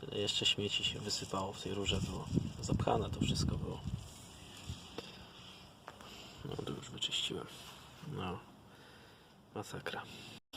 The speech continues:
Wiecie co? Pożyczę sobie sz-, szczotki z tego silnika i sprawdzę sobie tą podkaszarkę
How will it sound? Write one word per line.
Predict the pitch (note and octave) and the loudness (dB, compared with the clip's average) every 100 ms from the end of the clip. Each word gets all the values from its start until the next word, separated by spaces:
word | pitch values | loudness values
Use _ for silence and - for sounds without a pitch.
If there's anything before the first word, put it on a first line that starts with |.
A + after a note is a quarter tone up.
| - - - | -14 -8 0
Wiecie | C3 - C#3 | 2 2 2
co? | - A3 | 0 0
Pożyczę | - E3 - - | 4 4 6 4
sobie | - C3+ B2+ | 6 8 8
sz-, | - - | 6 2
szczotki | - - - - - C3+ - | 2 4 0 -2 -8 -8 -4
z | - | -2
tego | G#2 G#2 | 2 2
silnika | - A2 G#2 G2 A2+ B2 | 2 2 2 6 10 10
i | B2+ | 8
sprawdzę | - A2+ G#2+ G#2+ | 4 4 6 2
sobie | F#2 G2+ | 2 2
tą | G2+ | 0
podkaszarkę | - - G2 - G2 - - | -2 0 6 8 8 4 -6